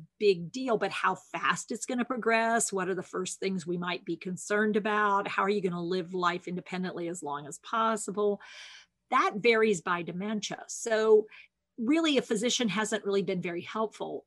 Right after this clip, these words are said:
if all they say, "Well, it's dementia." And it's like, "Well,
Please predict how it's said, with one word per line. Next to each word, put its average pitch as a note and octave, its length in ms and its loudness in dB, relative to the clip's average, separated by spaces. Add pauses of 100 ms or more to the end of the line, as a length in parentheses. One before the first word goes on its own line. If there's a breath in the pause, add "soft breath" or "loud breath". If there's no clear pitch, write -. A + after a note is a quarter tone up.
if G3+ 200 6 (120)
all G#3 160 2
they G#3 100 8
say, G3 280 2
"Well, G3 260 4
it's F#3+ 240 -2
dementia." F#3+ 640 -4 (880)
And G3+ 100 -4
it's G3+ 180 -2
like, G3 220 -2
"Well, A3 340 2